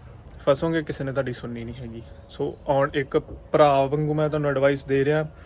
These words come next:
ਇੱਕ ਬ੍ਰਦਰ ਵਾਂਗੂ ਇਸ ਚੀਜ਼ ਦੇ ਵਿੱਚ ਨਾ ਫਸਿਓ। ਤਰੀਕੇ ਬਹੁਤ ਹੈਗੇ ਆ, ਠੀਕ ਆ। ਉਲਟਾ ਤੁਸੀਂ ਇਸ ਚੀਜ਼ ਨੂੰ ਪ੍ਰਮੋਟ ਕਰ ਰਹੇ ਹੋ, ਠੀਕ ਆ। ਅੱਜ ਇੱਕ ਬੰਦਾ ਇਹ ਕੰਮ ਕਰੇਗਾ, ਉਹ ਚਾਰ ਬੰਦੇ ਨੂੰ ਐਡਵਾਈਸ ਦੇਗਾ,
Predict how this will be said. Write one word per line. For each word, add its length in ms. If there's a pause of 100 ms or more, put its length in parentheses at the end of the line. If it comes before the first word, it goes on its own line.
(320)
ਇੱਕ 120
ਬ੍ਰਦਰ 360
ਵਾਂਗੂ 360
ਇਸ 160
ਚੀਜ਼ 120
ਦੇ 60
ਵਿੱਚ 180
ਨਾ 240
ਫਸਿਓ। 280
ਤਰੀਕੇ 420
ਬਹੁਤ 420
ਹੈਗੇ 340
ਆ, 40 (640)
ਠੀਕ 120
ਆ। 260
ਉਲਟਾ 260
ਤੁਸੀਂ 200
ਇਸ 100
ਚੀਜ਼ 120
ਨੂੰ 100
ਪ੍ਰਮੋਟ 420
ਕਰ 260
ਰਹੇ 120
ਹੋ, 60 (440)
ਠੀਕ 140
ਆ। 80
ਅੱਜ 120
ਇੱਕ 160
ਬੰਦਾ 220
ਇਹ 60
ਕੰਮ 200
ਕਰੇਗਾ, 300
ਉਹ 60
ਚਾਰ 240
ਬੰਦੇ 180
ਨੂੰ 120
ਐਡਵਾਈਸ 320
ਦੇਗਾ, 400